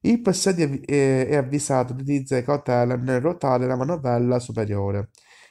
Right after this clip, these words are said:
per evitare danni a S C P duecentoventisette o di ferire loro stessi. La manovella centrale e inferiore sono usate per regolazioni medie e fini, rispettivamente,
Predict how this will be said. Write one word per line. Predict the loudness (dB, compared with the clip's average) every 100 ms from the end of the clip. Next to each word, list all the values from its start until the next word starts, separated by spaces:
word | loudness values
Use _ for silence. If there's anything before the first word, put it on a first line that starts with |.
| _
per | 2
evitare | 4 2 4 2 2
danni | 0 2 -2 -2
a | 0
S | -2 -6
C | -6
P | -4
duecentoventisette | -4 -4 -2 -2 -4 -4 -2 -2 -4 -6 -6 _ _ _ _ _ _ _ -8 -2
o | 0
di | 2
ferire | 2 4 4
loro | 4
stessi. | 2 -2 -6 -6 -6 -6 -6 _ _ _ _ -20 -20 _ _
La | 0 4
manovella | 6 6 6 4
centrale | 2 -2 2 4 4 4
e | 2
inferiore | 2 0 4 4 4
sono | 0 -4
usate | -2 -2 -2 -4 -2
per | -2
regolazioni | 2 0 -2 -2 -2
medie | 0 0 -2 -2 -2
e | -2 -6
fini, | -6 -6 -4 -4 -6 -8 -20 _
rispettivamente, | -2 -2 -2 -2 0 0 0 -2 -6